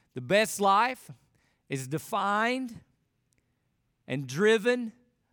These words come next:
by the gospel. The calling we have is defined and driven and fueled by the gospel. Another way we said it is the gospel is my why.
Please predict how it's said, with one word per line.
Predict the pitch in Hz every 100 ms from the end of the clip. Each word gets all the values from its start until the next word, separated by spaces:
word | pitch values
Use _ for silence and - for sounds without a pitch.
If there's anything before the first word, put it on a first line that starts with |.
| _ -
by | 139
the | 139 131
gospel. | 127 104 - - - _ _ _ _ _ _ _ _
The | 127
calling | - 185 196 214 233 240 233
we | 233 208
have | 208 220 254 240 _ _ _
is | 139 135
defined | 143 139 - 196 208 220 240 247 - _
and | 135 143
driven | 120 156 208 214 247 240 -
and | 143 151 127
fueled | - 220 240 220
by | 180 208
the | 196
gospel. | 220 214 - 139 _ _ _
Another | 143 175 185
way | 190
we | 185 190
said | - 202 208
it | 240 - _ _
is | - 127
the | 151
gospel | 147 175 190 - 175
is | 147
my | 165 165
why. | 170 180 180 -